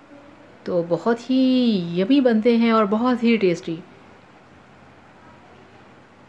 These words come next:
तो इस तरह से सारे sandwiches को हम इसी तरह से cut लगाएंगे।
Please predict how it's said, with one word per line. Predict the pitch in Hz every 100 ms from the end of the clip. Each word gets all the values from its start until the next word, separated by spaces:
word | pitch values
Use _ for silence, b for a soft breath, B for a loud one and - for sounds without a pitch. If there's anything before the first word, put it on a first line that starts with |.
| - - - - - - - - - -
तो | 170 160 180 - - 214
इस | 202
तरह | 233 220 214
से | 214 208 202 208 208 - - - - - -
सारे | - 202 214
sandwiches | 226 240 240 240 247
को | - 247
हम | 240 240 240 240
इसी | 190 -
तरह | 247 254
से | 254 262
cut | 247 240
लगाएंगे। | 240 214 196 202 208